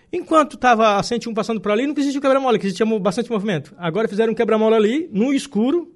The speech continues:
que não existe como fazer iluminação, porque não existe rede ali, né? Tem que ser construído.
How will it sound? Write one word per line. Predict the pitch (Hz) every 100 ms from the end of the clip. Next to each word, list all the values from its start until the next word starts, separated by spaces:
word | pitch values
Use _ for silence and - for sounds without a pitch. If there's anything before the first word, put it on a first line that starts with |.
| _
que | -
não | 180
existe | 196 170 208
como | - 196
fazer | 180 180
iluminação, | 185 185 180 190
porque | 175 175
não | 170
existe | 147 -
rede | 151 160
ali, | 156 226
né? | 277
Tem | 214 131
que | -
ser | -
construído. | 131 135 - 170 254